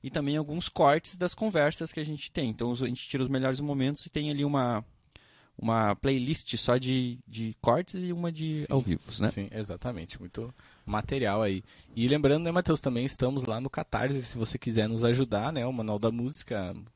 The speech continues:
Speaker 2: ficar mais independente, a gente,
Speaker 1: Uhum.
Speaker 2: com esse valor, a gente impulsiona alguns vídeos, está lá o nosso projeto lá no Catarse, você pode nos ajudar com vinte reais por mês, ajuda esse projeto crescer, não é,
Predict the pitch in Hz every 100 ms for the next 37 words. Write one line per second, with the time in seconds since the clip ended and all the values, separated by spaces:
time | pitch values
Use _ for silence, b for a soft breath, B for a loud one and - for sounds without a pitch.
0 | - - - 101 101 110 127 127 113 117
1 | 107 120 143 107 107 - 120 98 87 87
2 | 95 160 - 113 127 123 117 123 117 123
3 | 139 135 123 - 117 110 123 151 135 143
4 | 175 190 - 135 - 131 120 123 131 104
5 | - - 120 117 107 - 117 101 107 -
6 | - - 92 107 127 - - 117 117 117
7 | 117 117 107 - 139 160 196 165 139 147
8 | - - 120 131 170 - b b b b
9 | b 120 120 135 143 - 147 135 135 -
10 | 180 175 - 123 110 107